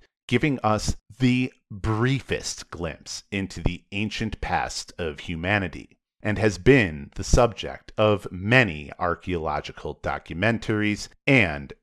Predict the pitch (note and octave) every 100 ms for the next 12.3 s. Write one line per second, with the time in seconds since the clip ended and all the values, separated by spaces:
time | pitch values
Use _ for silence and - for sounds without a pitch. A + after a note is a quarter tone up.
0 | _ G2 G#2+ - G2+ C#2 A#1 A#1 - A2
1 | G2+ - E2+ - - - - _ _ _
2 | _ _ _ _ _ _ B2 B2 D3+ C#3
3 | F#2 F2+ G2 G2 - G2 F#2+ F#2+ F#2+ -
4 | D#2 D2 - - G2+ - F#2+ D#2+ - E2+
5 | F2 F2 - D#2+ - F#2+ F#2+ - F2 -
6 | D#2 - - A2+ G#2 F#2+ - _ B2+ B2+
7 | - - - - - C#3+ C#3+ D#3+ - -
8 | A2+ A#2+ F#2+ C#2+ - F2+ F2 F2 F#2+ G2+
9 | F#2 G2 F#2+ F2+ - G#2+ G#2 G#2+ - -
10 | - C#3 B2+ - C3+ B2+ G#2 - - E2+
11 | - G#2+ G2 - G2 F#2+ F2 - B2 G2+
12 | D2 G#1+